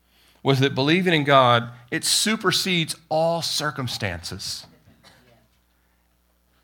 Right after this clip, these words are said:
It doesn't matter what you see. If the entire United States come to the conclusion that being born again is the most wacko thing you could possibly choose,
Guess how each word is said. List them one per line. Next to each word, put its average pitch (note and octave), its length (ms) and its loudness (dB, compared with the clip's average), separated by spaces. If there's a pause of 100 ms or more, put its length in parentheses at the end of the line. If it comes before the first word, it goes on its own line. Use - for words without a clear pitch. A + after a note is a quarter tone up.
(260)
It A#3 220 0
doesn't G3+ 340 0
matter G3+ 260 2
what G3+ 440 -2
you F3+ 160 -2
see. F#2 380 -2 (1000)
If G#3 160 0
the G#3 100 -4
entire G#3+ 920 0
United E3+ 360 6
States D#3+ 360 -2
come E3 200 2
to D#3+ 60 -4
the D#3 60 -4
conclusion C3+ 520 -2
that A2+ 140 -2
being D#3 220 -2
born D3+ 260 2
again B2 360 0 (320)
is C#3+ 140 0
the C#3+ 100 -2
most C#3 240 2
wacko E3 640 2
thing D#3 260 2
you C3 120 -2
could A#2+ 200 -6
possibly D3+ 520 0
choose, C#3 380 -2